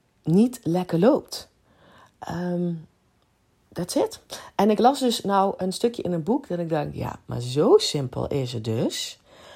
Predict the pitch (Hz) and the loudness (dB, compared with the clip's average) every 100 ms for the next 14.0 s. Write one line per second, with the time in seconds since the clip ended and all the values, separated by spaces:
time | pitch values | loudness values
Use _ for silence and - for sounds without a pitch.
0 | - - _ - 143 139 135 - 160 - | -20 -20 _ -4 -2 -4 -6 -4 -4 -4
1 | 151 143 135 - _ - 131 160 170 131 | -2 0 -2 -6 _ -10 -6 -2 -2 -4
2 | - - 339 330 - 175 147 135 135 - | -10 -2 0 0 -2 -4 -2 -4 -4 -4
3 | 131 - 131 131 254 - - _ - - | -4 -2 -2 -2 -4 -8 -20 _ -20 -20
4 | - _ 202 320 269 190 - 156 269 311 | -20 _ 4 6 4 2 0 2 2 4
5 | 185 127 - - _ _ _ _ _ _ | 0 -4 -8 -16 _ _ _ _ _ _
6 | _ - - _ _ _ _ _ 226 285 | _ -20 -20 _ _ _ _ _ 4 4
7 | 302 269 262 233 180 165 - - 294 262 | 4 2 2 -2 0 -2 -4 0 2 4
8 | 190 180 180 233 403 - 202 175 180 175 | 2 2 4 4 4 0 -2 0 0 -2
9 | 180 175 175 - 180 175 170 165 175 175 | -4 -4 -4 -4 -2 -2 -4 -2 0 0
10 | 160 - 170 - 160 160 180 175 160 165 | -2 -8 -6 -6 -6 -6 -4 -2 0 0
11 | 160 156 151 - - - - _ 165 160 | 0 0 -6 -16 -20 -20 -20 _ -6 -4
12 | 156 151 147 - 156 151 160 151 - 196 | -4 -6 -8 -6 -4 -2 -2 -2 -2 0
13 | 226 170 147 139 135 - 143 - 139 139 | 0 -2 -4 -6 -6 -8 -8 -8 -8 -10